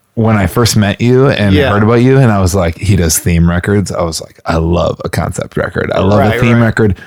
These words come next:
Speaker 1: And this is where, but even beyond that, and, and is like, okay, so you were asking about the Panera record. Like, at first, we were playing with, like,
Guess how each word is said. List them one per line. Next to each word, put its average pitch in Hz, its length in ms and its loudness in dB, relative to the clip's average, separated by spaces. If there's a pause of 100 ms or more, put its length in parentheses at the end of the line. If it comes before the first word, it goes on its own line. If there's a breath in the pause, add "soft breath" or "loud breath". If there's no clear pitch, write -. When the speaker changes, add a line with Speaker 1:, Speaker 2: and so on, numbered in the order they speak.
(300 loud breath)
Speaker 1:
And 123 160 2
this 127 160 2
is 117 80 2
where, 107 340 0 (840)
but 98 200 0
even 120 240 4
beyond 110 440 2
that, 95 280 0 (420)
and, 104 160 0
and 98 320 -2 (220)
is 95 180 0
like, 90 220 -2 (500 loud breath)
okay, 104 180 0
so 127 120 0
you 131 100 4
were 127 80 4
asking 110 220 2
about 95 120 0
the 87 60 -4
Panera 95 320 0
record. 87 300 -2
Like, 85 240 -4 (240 soft breath)
at 95 120 -4
first, 151 600 -2 (240 soft breath)
we 110 240 0
were 98 300 2
playing 98 420 0
with, 90 200 0
like, 82 280 -4